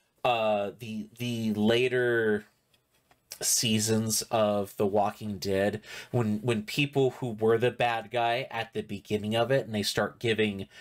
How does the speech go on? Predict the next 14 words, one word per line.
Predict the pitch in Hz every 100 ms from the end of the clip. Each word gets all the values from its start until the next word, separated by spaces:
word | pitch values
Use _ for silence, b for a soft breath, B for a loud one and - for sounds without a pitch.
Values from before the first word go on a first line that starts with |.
| B B
those | 123 123 107 107 101 - _ _
bad | 123 117 120 131
guys | 135 147 151 170 175 -
their | 139 117 -
own | 120 123 117 -
episodes, | 104 - 139 - 151 156
and | - 110
you |
start | 104 120 110
to |
get | 120 113
to | 101
know | 95 95 104
them, | 117 151 175